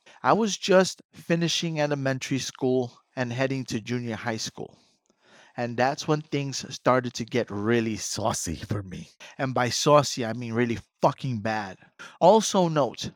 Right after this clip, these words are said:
that many of the buildings that you would see in that neighborhood today were not there when I lived there. In fact, one of those buildings desecrated my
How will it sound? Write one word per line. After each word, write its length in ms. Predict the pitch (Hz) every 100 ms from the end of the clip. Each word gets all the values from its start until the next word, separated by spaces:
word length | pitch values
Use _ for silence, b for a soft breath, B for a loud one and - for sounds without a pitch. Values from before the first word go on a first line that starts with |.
| _ -
that 180 | 131 147
many 320 | 165 190 208
of 140 | 185
the 100 | 165
buildings 640 | 127 151 185 185 202 202 -
that 220 | 147 139
you 140 | 147
would 160 | 165 147
see 260 | - 170 160
in 140 | 147
that 200 | 147 151
neighborhood 600 | 135 160 160 147 160 151
today 540 | - 117 123 165 226 - _ -
were 120 | 120
not 280 | 123 143 143 -
there 380 | 143 151 165 - _ -
when 180 | 117 120
I 140 | 131
lived 420 | 123 110 95 92
there. 280 | 95 - - - _ _
In 140 | 139 127
fact, 540 | - 185 180 139 - -
one 220 | 135 156
of 120 | 180
those 240 | 170 156 139
buildings 640 | 151 165 147 127 120 - -
desecrated 680 | 139 - 127 - 123 120 113
my 200 | 110